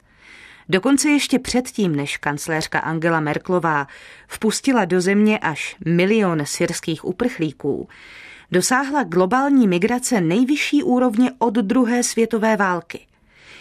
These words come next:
Podle průzkumu globální migrace, který provedla agentura Gallup,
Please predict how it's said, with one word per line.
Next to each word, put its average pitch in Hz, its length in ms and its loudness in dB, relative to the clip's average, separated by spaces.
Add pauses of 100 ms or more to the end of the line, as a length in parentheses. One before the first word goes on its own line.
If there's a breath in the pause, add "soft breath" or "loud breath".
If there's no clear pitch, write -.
(240 loud breath)
Podle 233 260 2
průzkumu 254 640 2
globální 180 560 0
migrace, 143 680 -4
který 151 380 -6
provedla 170 440 -2
agentura 160 600 -4
Gallup, 147 460 -4